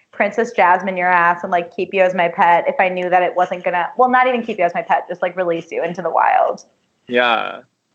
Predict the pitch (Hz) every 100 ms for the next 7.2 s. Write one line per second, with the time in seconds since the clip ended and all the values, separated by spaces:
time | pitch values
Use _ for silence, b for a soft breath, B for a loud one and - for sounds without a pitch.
0 | _ _ _ - - 127 131 143 151 151
1 | 135 135 131 127 123 _ _ _ _ _
2 | _ _ _ _ _ _ - 147 147 143
3 | 151 139 131 139 127 143 120 131 127 117
4 | 113 107 107 104 107 107 110 104 104 110
5 | 107 110 - 101 - 104 101 110 - 104
6 | 98 95 - B B B B - 110 110
7 | 104 107